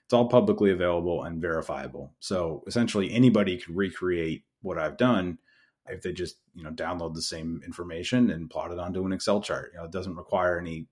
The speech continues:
specific analysis or scientific background in order to use Excel, <laughs> honestly. And that's ninety-nine percent of what I'm doing is just taking information from the New York Times, the Johns Hopkins website, uh, the World Health Organization,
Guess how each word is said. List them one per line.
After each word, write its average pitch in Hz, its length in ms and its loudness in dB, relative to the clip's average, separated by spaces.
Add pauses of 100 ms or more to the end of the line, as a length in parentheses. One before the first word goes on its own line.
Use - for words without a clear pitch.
specific - 580 -8
analysis 98 600 -2
or 80 180 -2
scientific 87 720 -8
background 87 480 -4
in 85 40 -8
order 82 300 -6
to 82 400 -8 (460)
use 101 220 0
Excel, 104 480 4
<laughs> 143 240 6
honestly. 95 460 0
And 92 260 -4
that's - 380 -4 (180)
ninety-nine 98 480 2
percent 92 300 -4
of 82 80 -6
what 85 100 -4
I'm 82 140 -6
doing 92 320 2
is 85 140 -6
just 82 180 -8
taking 90 320 -4
information 87 560 -6
from 80 160 -8
the 85 80 -10
New 85 80 -10
York 76 160 -10
Times, 92 400 -6
the 76 80 -16
Johns 76 320 -10
Hopkins 95 340 -4
website, 87 480 -4 (540)
uh, 64 160 -6
the 69 80 -10
World 80 240 -10
Health 98 180 -2
Organization, 85 640 -4